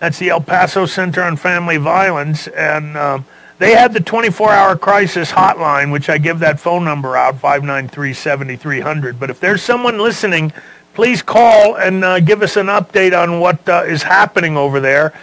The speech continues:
So, uh, I will be glad to put you guys on the, uh, radio. So,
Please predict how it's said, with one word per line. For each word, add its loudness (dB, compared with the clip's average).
So, 0
uh, 2
I 4
will 2
be 0
glad 2
to -2
put -6
you -8
guys 0
on 0
the, -6
uh, -4
radio. -4
So, -10